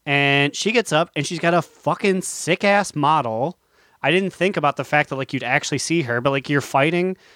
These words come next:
side by side in Gilneas with her, and she's awesome. They even gave her, like, a Worgen voice, which I think is just the Tess voice pitched down, but I'm like, "Hell yeah." Uh, we are going around,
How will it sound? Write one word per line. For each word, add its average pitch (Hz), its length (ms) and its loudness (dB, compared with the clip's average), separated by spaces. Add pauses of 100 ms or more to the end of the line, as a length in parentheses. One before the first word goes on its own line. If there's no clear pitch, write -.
side 151 260 2
by 180 140 4
side 143 300 0
in 143 40 -2
Gilneas 131 520 0
with 131 120 -6
her, 127 300 -2 (380)
and 127 100 -4
she's 180 160 2
awesome. 123 560 0 (340)
They 131 80 -2
even 156 200 2
gave 147 260 2
her, 143 180 2
like, 127 320 -2
a 135 140 -4
Worgen 135 480 2
voice, 123 420 -2
which 151 120 -4
I 135 80 0
think 147 120 0
is 139 120 -4
just 127 320 -8
the 143 100 0
Tess 139 300 0
voice 131 260 -2
pitched - 320 -6
down, 135 300 -2
but 175 80 -2
I'm 170 80 0
like, 151 160 -2
"Hell 208 480 -4
yeah." 117 600 -2
Uh, 131 440 4 (140)
we 135 180 0
are 156 100 4
going 151 340 2
around, 139 540 2